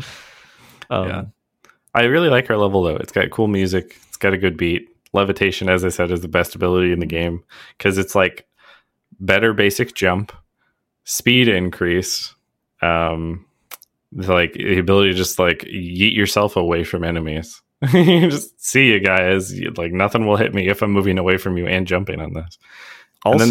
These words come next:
Speaker 2: there's
Speaker 1: can upgrade it to essentially barrel roll through people,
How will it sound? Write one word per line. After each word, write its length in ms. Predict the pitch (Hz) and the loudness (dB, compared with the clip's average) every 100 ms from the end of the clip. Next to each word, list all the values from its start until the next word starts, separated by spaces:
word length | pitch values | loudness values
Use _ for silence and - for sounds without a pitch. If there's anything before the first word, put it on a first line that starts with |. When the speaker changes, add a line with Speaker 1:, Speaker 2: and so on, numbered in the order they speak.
| 131 | 4
Speaker 2:
there's 100 | 117 | 2
Speaker 1:
can 100 | 113 | 0
upgrade 320 | 113 - 117 | -2 0 0
it 100 | 107 - | 0 -2
to 400 | 101 95 92 92 _ _ - | -2 -2 -4 -8 _ _ -4
essentially 480 | 123 117 117 107 98 | -2 0 0 0 2
barrel 340 | 104 107 101 | 4 4 4
roll 180 | 98 90 | 2 2
through 240 | - 117 | 0 -2
people, 500 | - 95 - - 117 | 0 -2 -2 -8 -8